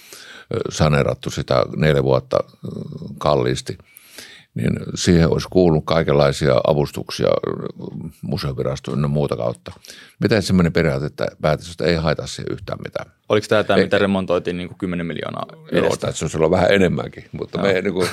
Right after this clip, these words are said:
Speaker 1: <laughs> me, me, me ei, tota, me ei haettu siihen mitään yhteiskunnan tukia. Et mä katsoin,
Speaker 2: Mm.
Speaker 1: että to-, tehdään tämä o-, omina, omina töinä ja omilla
Speaker 2: Mm.
Speaker 1: kustannuksilla. Ja,
Speaker 2: Joo.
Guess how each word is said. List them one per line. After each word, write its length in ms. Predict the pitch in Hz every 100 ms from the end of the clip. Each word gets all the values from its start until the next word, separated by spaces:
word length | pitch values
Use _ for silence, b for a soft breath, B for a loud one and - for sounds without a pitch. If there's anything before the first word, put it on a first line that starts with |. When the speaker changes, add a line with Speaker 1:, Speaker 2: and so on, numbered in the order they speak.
| 190 -
Speaker 1:
<laughs> 200 | - -
me, 100 | 90 -
me, 500 | 131 123 - - -
me 140 | 117 123
ei, 100 | 120
tota, 360 | 92 92 90 87 160 165 160 B B -
me 140 | 104 131
ei 80 | 151
haettu 340 | 160 123 110
siihen 160 | 98 95
mitään 240 | 90 87
yhteiskunnan 560 | 82 82 71 - 71 -
tukia. 320 | 60 - -
Et 100 | -
mä 120 | - -
katsoin, 240 | 104 - 104
Speaker 2:
Mm. 60 |
Speaker 1:
että 220 | 98 - -
to-, 120 | -
tehdään 380 | - - 87 101
tämä 260 | - 107 87 _ 117 135 151
o-, 180 | - 98 85 -
omina, 280 | 95 90 82 -
omina 420 | 110 92 78 69 _ - - - b b b
töinä 300 | 95 80 69
ja 160 | 67 -
omilla 400 | - 82 73 65
Speaker 2:
Mm. 60 | -
Speaker 1:
kustannuksilla. 760 | - 87 73 67 65 - 50 50
Ja, 120 | 50
Speaker 2:
Joo. 220 | 92 90